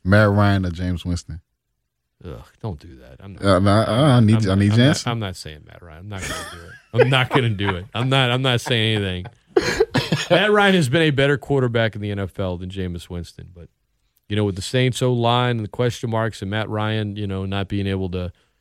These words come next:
Speaker 2: move faster than a tortoise, I, I can't pick Matt Ryan. See how I got
Speaker 1: Ryan
Speaker 2: out of it?
Speaker 1: Tannehill?
Speaker 2: Jameis Winston.
Speaker 1: Okay, cool.
Speaker 2: I think, I, I think, I think it's kinda close.
Speaker 1: Come
Speaker 2: but,
Speaker 1: on, are you serious right now?
Speaker 2: but Winston, I think, has a,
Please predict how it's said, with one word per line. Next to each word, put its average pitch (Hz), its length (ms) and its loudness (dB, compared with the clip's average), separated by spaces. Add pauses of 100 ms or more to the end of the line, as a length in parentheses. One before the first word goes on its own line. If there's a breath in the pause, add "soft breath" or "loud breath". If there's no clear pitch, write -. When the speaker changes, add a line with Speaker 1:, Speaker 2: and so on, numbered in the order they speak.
(340)
Speaker 2:
move 104 340 0
faster 98 520 0
than 87 160 -2
a 85 40 -4
tortoise, 95 480 -2
I, 82 220 -2
I 87 100 -10
can't - 420 -14
pick - 220 -18
Matt - 200 -20
Ryan. 69 240 -20
See 117 160 -6
how 120 100 0
I 113 60 -2
got 107 140 2
Speaker 1:
Ryan 101 160 8
Speaker 2:
out 98 140 4
of - 0 -
it? 110 40 8 (180)
Speaker 1:
Tannehill? 110 340 6 (960)
Speaker 2:
Jameis 127 280 -4
Winston. 78 400 -14
Speaker 1:
Okay, 95 320 0
cool. 98 320 -4 (400)
Speaker 2:
I 226 80 4
think, 277 200 -2
I, 214 200 -4
I 208 120 0
think, - 380 -6 (500)
I 160 100 2
think 254 160 -2
it's - 120 -4
kinda 151 300 0
close. 92 640 -12 (720)
Speaker 1:
Come 113 140 -4
Speaker 2:
but, 151 60 6
Speaker 1:
on, 147 100 4
are - 20 2
you 135 80 0
serious 120 380 -2
right 123 120 -6
now? 120 80 -6
Speaker 2:
but 139 200 0
Winston, 170 640 0
I 135 120 0
think, 135 300 -2
has 120 320 0
a, 110 140 0